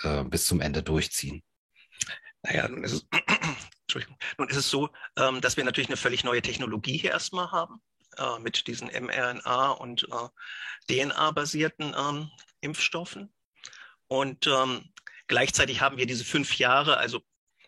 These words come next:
Speaker 2: äh, mit umfangreichen Studien ja noch nicht mal abgewartet bis jetzt. Also ich, mir ist nicht bekannt, dass fünf Jahre Erfahrungen, äh, mit, äh, mit in der Breite, ähm, eingesetzten Impfstoffen dieser Technologien besch-, äh, schon vorhanden sind.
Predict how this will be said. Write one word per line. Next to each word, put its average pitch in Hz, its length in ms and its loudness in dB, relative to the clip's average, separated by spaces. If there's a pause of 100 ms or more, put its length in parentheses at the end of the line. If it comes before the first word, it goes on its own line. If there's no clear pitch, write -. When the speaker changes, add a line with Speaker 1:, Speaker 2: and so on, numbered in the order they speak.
(180)
Speaker 2:
äh, 120 240 2
mit 117 300 2
umfangreichen 135 560 0
Studien 131 320 -2
ja 113 120 4
noch 120 200 -4
nicht 175 180 4
mal 113 140 2
abgewartet 107 720 -2
bis - 180 -2
jetzt. - 400 -2 (880)
Also - 180 -6
ich, - 260 -6
mir 117 120 0
ist - 120 -2
nicht - 140 4
bekannt, 135 300 2
dass 120 100 -2
fünf 139 300 0
Jahre 123 320 6
Erfahrungen, 123 640 0
äh, 123 220 0 (540)
mit, - 460 4
äh, 117 320 6 (340)
mit 120 200 0
in 127 80 0
der 127 80 6
Breite, 117 580 4
ähm, 120 420 -4 (380)
eingesetzten 117 1120 0 (120)
Impfstoffen 127 500 0
dieser 113 180 2
Technologien 120 580 -2
besch-, - 220 0
äh, 120 200 0
schon 113 220 0
vorhanden 131 360 0
sind. - 400 -4